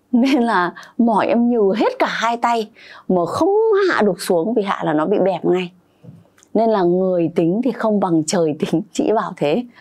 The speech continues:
<laughs> Đúng rồi đấy, chính xác là như vậy. Đấy là một việc nhỏ thôi nhá. Nhưng nó sẽ hiển lộ ở tất cả các việc trong cuộc đời này.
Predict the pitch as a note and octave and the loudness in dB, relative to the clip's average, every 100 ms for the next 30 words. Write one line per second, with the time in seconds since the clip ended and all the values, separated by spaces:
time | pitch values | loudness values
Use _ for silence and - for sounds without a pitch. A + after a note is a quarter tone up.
0 | - C#4+ D4 _ _ _ - - - - | -6 -6 -6 _ _ _ -20 -18 -18 -4
1 | - G#3 C4 D4 A#3+ A#3+ E4 F#4 _ _ | 0 2 2 2 2 0 -2 -6 _ _
2 | - C#4 D4+ G4+ G4 D#4 A#3 A#3+ B3+ A#3+ | -2 0 2 0 0 0 0 0 -2 -2
3 | - _ _ _ - - A3+ D4+ C#4 A#3 | -10 _ _ _ -16 -2 2 4 4 4
4 | G3 A3 G3 G#3+ G3 D#3+ F#3+ A#3+ C#4+ D4+ | 2 2 2 2 2 0 0 0 0 -2
5 | - _ _ - C4 C#4 C#4 C#4+ C#4 B3 | -16 _ _ -2 0 0 0 0 2 2
6 | E3+ D3+ F3 - - F3 E3+ G4+ G#4 D4 | 2 2 2 0 -2 -4 -2 -4 -2 -2
7 | G3 A#3 A#3+ F#3+ F#3 A3 G#3 G#3 F3 D#3+ | 0 -4 0 -2 0 -4 -2 -2 -2 0
8 | D#3 D#3 D3 | 0 -2 -4